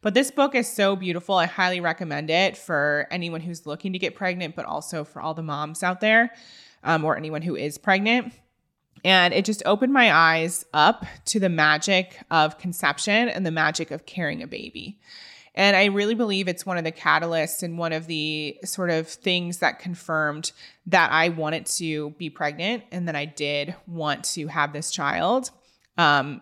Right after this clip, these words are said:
if I could, you know, personally. And it made it, exciting's not the right word, but it just opened my eyes to the magic of it, and it felt right to me.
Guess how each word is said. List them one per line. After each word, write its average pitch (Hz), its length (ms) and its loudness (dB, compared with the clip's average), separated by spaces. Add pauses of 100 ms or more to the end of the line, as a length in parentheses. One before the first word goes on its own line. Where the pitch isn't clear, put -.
(120)
if 208 140 0
I 180 80 6
could, 180 340 2 (160)
you - 100 -10
know, 151 120 -2
personally. 196 760 -2 (640)
And 170 720 4 (140)
it 190 280 4
made 185 420 2
it, 202 520 2 (1500)
exciting's 262 560 2
not 202 220 2
the 190 100 -2
right 165 240 0
word, 160 280 -4
but 185 100 -2
it 185 100 -2
just 202 220 -6
opened 247 320 2
my 233 180 4
eyes 180 500 0
to 175 180 -4 (100)
the 180 80 -6
magic 160 460 -2
of 180 160 4
it, 196 240 4 (340)
and 185 100 2
it - 120 0
felt 175 320 4
right 147 360 -6
to - 140 -10
me. 53 260 -20